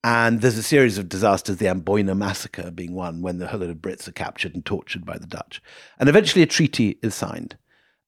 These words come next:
And as a sop, as a sort of, uh, consolation prize to the English, they are given a muddy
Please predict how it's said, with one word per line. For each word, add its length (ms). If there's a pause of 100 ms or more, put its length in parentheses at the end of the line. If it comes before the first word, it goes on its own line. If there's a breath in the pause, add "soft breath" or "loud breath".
(120)
And 540 (680)
as 220
a 100
sop, 460
as 120
a 60
sort 200
of, 160
uh, 160
consolation 760
prize 500 (160)
to 500
the 440
English, 540 (440)
they 180
are 80
given 420 (100)
a 120
muddy 600